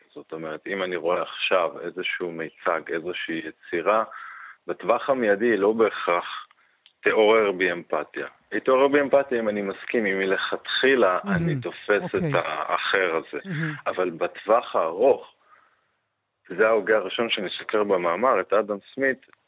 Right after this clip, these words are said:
Speaker 1: לפיו, וזה נראה לי מאוד, אה, נכון, לפיו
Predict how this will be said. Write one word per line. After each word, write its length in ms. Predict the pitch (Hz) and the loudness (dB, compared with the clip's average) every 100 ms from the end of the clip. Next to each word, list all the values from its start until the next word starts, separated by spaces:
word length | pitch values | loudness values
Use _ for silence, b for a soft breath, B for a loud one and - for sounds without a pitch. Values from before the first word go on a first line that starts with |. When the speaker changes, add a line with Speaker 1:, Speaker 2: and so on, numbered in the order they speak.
| _ | _
Speaker 1:
לפיו, 480 | 95 95 - 160 131 104 87 | -2 -2 4 4 4 -2 -2
וזה 240 | 95 85 | -2 -2
נראה 300 | 92 87 90 | -2 2 2
לי 120 | 92 90 | 0 -2
מאוד, 380 | 80 - 90 82 | -4 -4 -6 -4
אה, 180 | 82 76 | -6 -6
נכון, 560 | 73 76 - 101 131 139 _ _ | -8 -10 0 2 2 -6 _ _
לפיו 360 | 85 - 139 | -8 0 0